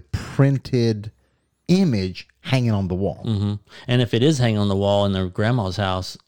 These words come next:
Speaker 2: they, they don't, they don't pay attention to it. They think
Speaker 1: Right.
Speaker 2: it's just an old antique
Speaker 1: Right, but a
Speaker 2: thing.
Speaker 1: grandma,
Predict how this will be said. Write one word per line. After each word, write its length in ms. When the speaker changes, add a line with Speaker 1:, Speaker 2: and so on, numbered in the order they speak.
Speaker 2:
they, 180
they 180
don't, 320
they 120
don't 240
pay 100
attention 320
to 60
it. 40
They 120
think 160
Speaker 1:
Right. 80
Speaker 2:
it's 80
just 160
an 100
old 240
antique 460
Speaker 1:
Right, 200
but 120
a 40
Speaker 2:
thing. 60
Speaker 1:
grandma, 540